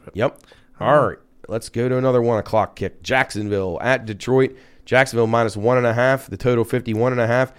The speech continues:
Speaker 2: This actually opened the Lions minus one. It's shifted to Jacksonville, which is interesting. Um, don't think Jacksonville did a whole lot to win that game last week. Uh, the Lions continue to get, uh,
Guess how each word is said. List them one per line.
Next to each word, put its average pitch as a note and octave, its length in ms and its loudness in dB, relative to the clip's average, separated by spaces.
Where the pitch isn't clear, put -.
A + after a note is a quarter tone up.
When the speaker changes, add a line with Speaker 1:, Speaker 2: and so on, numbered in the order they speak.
Speaker 2:
This A2 160 -4
actually A#2 320 0
opened A#2+ 260 -2
the A#2+ 60 0
Lions C3 420 2
minus G2 340 -4
one. G2+ 300 -4
It's G2+ 160 -10
shifted - 400 -2
to F#2 80 -6
Jacksonville, F#2 560 -4
which F2+ 120 -8
is E2 120 -14
interesting. F#2 560 -8
Um, F#2 500 -8
don't B2+ 240 -2
think C3+ 220 -2
Jacksonville A#2+ 420 0
did A#2 160 0
a A2 60 0
whole A2+ 160 0
lot A2 160 2
to G2+ 80 -4
win D#3 200 0
that A#2+ 180 2
game G#2+ 200 0
last G#2+ 260 -2
week. A#2 300 -4
Uh, G2 280 0
the G#2 100 -2
Lions B2+ 440 2
continue B2 400 -4
to A2+ 80 -2
get, G#2+ 300 -2
uh, F#2+ 300 -6